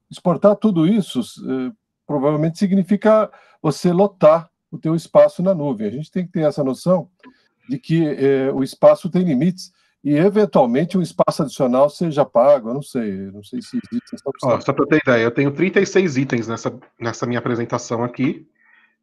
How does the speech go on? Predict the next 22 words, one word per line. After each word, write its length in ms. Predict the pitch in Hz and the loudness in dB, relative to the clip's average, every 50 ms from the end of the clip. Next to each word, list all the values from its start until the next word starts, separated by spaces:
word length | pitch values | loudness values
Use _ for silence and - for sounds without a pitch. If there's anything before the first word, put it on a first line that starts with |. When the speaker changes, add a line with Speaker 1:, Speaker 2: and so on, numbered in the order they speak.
| _ - | _ -10
Speaker 2:
e 100 | 123 117 | -10 -8
todos 320 | - - 143 147 160 139 | -2 0 0 0 2 0
eles 180 | 131 127 131 - | 0 -2 -2 0
somam 240 | - 147 139 147 143 | 0 2 2 2 2
duzentos 320 | 147 143 139 139 139 139 | 0 0 0 -2 0 0
e 40 | 147 | -2
oitenta 260 | 135 147 139 139 151 | -2 -2 -2 -2 -4
e 40 | 139 | -4
seis 280 | - 156 151 170 156 | -2 -2 -2 -2 -2
mega. 420 | 131 120 113 107 104 101 104 101 - - - - - - _ | -2 -4 -4 -4 -4 -6 -8 -12 -16 -18 -20 -20 -20 -20 _
Se 220 | - - - 151 143 | -20 -10 -6 -2 0
não 160 | 135 156 220 | 2 2 2
me 80 | 247 | 2
engano, 420 | 214 147 123 120 123 147 156 123 - | 2 2 2 2 2 2 2 0 -2
professor, 540 | - - - 113 - - 110 104 98 - - _ - | -6 -8 -10 -10 -12 -10 -10 -10 -10 -12 -14 _ -8
ele 160 | 117 123 139 | -6 -6 -4
tava 280 | 139 135 135 139 151 | 0 0 0 0 -2
em 40 | 147 | -6
torno 440 | 143 - 135 120 120 127 127 147 147 | -8 -4 -2 -2 -2 -2 -2 -4 -6
de 400 | 143 - 151 156 165 185 196 190 | -6 -6 -6 -6 -6 -6 -6 -6
um 180 | 165 160 208 202 | -4 -4 -4 -4
giga. 380 | - 131 123 147 160 131 110 | -2 0 0 0 0 -2 -4